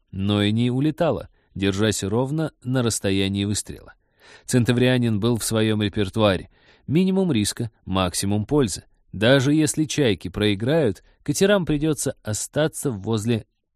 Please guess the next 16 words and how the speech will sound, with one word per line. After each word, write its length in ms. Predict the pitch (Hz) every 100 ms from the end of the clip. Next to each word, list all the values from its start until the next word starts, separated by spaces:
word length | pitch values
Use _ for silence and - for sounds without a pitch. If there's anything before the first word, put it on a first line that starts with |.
| _
обездвиженного 920 | 123 110 98 87 98 131 143 143 139
транспортника, 720 | 131 139 - 87 - - - - _ - -
и 180 | 107
тарелка 560 | 110 104 139 170 - 156 _
спокойно 600 | - - 208 - 104 90
смоется. 600 | 82 - 80 64 - - _ _ _ _ _ _ _
«Почему 340 | - - 151 170
он 160 | 165
больше 300 | 156 170 -
не 80 | 160
стреляет?» 640 | - 185 175 170 151 135 - - _ _
отчего-то 500 | 87 - 95 95 95
шёпотом 420 | - 113 92 90
спросила 480 | - 92 90 92 85
Полина. 420 | 98 95 87 71 _ _ _ _ _
«Прицеливается, 920 | - 92 98 113 127 131 110 98 -